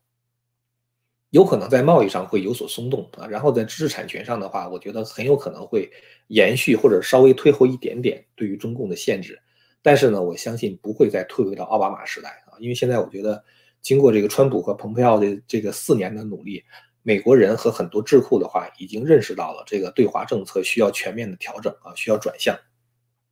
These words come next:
至于说中共控制拜登是不是能够控制美国的话，这个也不完全，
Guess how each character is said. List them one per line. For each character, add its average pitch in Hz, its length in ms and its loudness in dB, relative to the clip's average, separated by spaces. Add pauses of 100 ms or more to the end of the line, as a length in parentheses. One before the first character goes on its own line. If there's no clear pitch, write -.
(1500)
至 175 200 8
于 156 80 8
说 160 120 6
中 165 160 4
共 165 140 8
控 135 180 0
制 120 80 2
拜 120 180 0
登 127 140 -2
是 - 140 -10
不 123 40 -10
是 113 40 -12
能 107 140 -10
够 131 100 4
控 120 180 -6
制 113 120 -6
美 90 160 -8
国 - 160 -18
的 90 100 -16
话， 98 160 -10
这 151 160 0
个 123 80 4
也 98 100 0
不 - 140 -10
完 92 180 -8
全， - 240 -14